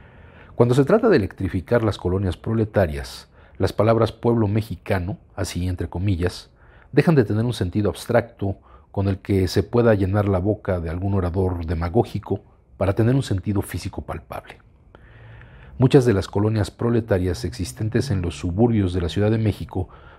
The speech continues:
no tienen servicio eléctrico adecuado. En un gran número de estas colonias todo el servicio es de robo, representando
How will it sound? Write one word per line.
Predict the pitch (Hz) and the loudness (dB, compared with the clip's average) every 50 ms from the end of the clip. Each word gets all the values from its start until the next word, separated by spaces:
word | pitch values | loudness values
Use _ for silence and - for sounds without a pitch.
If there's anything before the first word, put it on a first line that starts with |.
| - - | -10 0
no | 110 120 120 | 0 0 2
tienen | - 131 123 120 110 | 4 2 2 2 0
servicio | - - 98 101 104 - - 98 | 0 0 0 0 0 0 0 0
eléctrico | 90 90 - - 80 - - | 0 -2 -4 -6 -8 -8 -6
adecuado. | 80 73 - - - - - - - - - _ _ _ _ _ _ - - - - - - - - - - - - _ - - - - | -8 -8 -8 -10 -10 -12 -12 -12 -16 -20 -20 _ _ _ _ _ _ -20 -20 -20 -20 -20 -20 -20 -20 -20 -20 -20 -20 _ -20 -20 -6 -2
En | 101 98 110 | 2 2 4
un | 113 | 6
gran | 123 120 113 110 | 6 4 4 4
número | 120 139 156 143 113 92 | 4 4 4 4 4 4
de | 101 | 2
estas | 101 - 113 104 | 2 2 -2 -4
colonias | - - 135 135 135 131 120 123 139 175 190 - | 0 2 2 4 4 4 2 2 2 0 0 0
todo | - 131 117 120 | -2 0 2 2
el | 110 | 2
servicio | - - 95 92 95 90 - 87 87 | 2 0 0 2 0 0 0 0 0
es | 87 87 | 0 0
de | 87 87 | 0 0
robo, | 80 98 117 120 92 76 - - _ _ _ _ _ _ _ _ - | 2 2 2 2 2 -2 -8 -12 _ _ _ _ _ _ _ _ -6
representando | - 107 98 - 131 135 - - 113 95 92 - - 101 95 90 85 78 78 73 | -4 -4 0 0 0 0 2 0 0 0 0 0 0 0 0 0 -2 -4 -6 -8